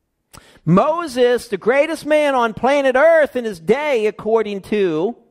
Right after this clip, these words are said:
Numbers chapter twelve and verse three, was meek. Doesn't mean they were weak.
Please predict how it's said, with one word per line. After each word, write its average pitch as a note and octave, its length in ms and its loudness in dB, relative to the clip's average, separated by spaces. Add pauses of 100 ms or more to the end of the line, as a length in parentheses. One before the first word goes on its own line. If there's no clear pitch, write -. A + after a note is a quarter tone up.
(100)
Numbers F3+ 380 0
chapter F#3+ 420 -2
twelve E3+ 560 0
and D3 140 -8
verse C#3+ 440 -6
three, D3+ 540 -4 (240)
was A#2+ 260 -6
meek. C3+ 460 -6 (920)
Doesn't F3 240 0
mean A3+ 140 -2
they G#3+ 120 2
were F3 140 0
weak. F3+ 680 -2